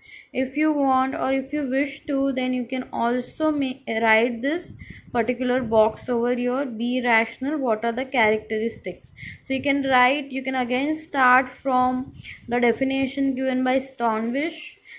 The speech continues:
then you can write the definition given by Sternberg, then you can write this five points of rationality, then you can, uh, write how Albert Ellis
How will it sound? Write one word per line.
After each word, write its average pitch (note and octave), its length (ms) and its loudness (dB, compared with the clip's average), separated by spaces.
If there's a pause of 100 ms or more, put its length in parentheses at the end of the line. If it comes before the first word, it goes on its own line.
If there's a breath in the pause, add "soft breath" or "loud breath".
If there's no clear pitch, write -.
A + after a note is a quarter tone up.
(120 loud breath)
then A#3+ 220 2
you A#3+ 120 0
can B3 220 -2
write A#3 300 4
the A#3+ 100 0
definition A#3+ 680 -2
given A3+ 340 0
by A3+ 100 2
Sternberg, C4 920 0 (460 soft breath)
then A3+ 240 0
you A#3 140 -4
can A#3+ 220 -2
write A3 500 2
this A3+ 340 -2
five A#3+ 540 0
points C4+ 640 -2
of A#3+ 240 0
rationality, C4 960 -2 (400 loud breath)
then A3+ 220 0
you A#3 140 -2
can, B3 360 -2
uh, A3 800 0 (480 loud breath)
write B3 640 4
how A#3 300 4
Albert A#3+ 500 0
Ellis A#3+ 480 0